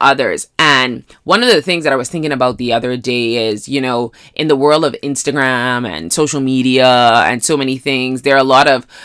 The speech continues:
Christian celebrities who have now hired stylists, and they are now, you know, they just, they look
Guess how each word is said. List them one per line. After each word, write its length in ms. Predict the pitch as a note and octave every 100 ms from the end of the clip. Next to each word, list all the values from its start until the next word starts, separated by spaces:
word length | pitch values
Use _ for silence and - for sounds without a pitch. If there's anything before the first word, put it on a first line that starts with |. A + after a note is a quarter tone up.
| -
Christian 480 | - G3 - D#3+ D3+
celebrities 680 | D3+ C3+ C3 B2+ C3+ C3+ C3+
who 180 | F3+ D3+
have 100 | B2+
now 680 | B2+ B2 B2+ B2 B2 B2+ - _ _ _ _ _ -
hired 360 | - F3+ E3+
stylists, 640 | - C#4 A#3+ F#3+ B2 - -
and 200 | C#3 C#3
they 260 | C3+ C3+ C3+
are 160 | C3+
now, 640 | C3+ C3+ B2+ B2+ B2 B2+ B2+
you 240 | C3+ D3
know, 200 | C#3+ C3+
they 180 | D3+ E3
just, 280 | G3+ - -
they 160 | E3
look 680 | D#3+ D#3 F3 F#3 - -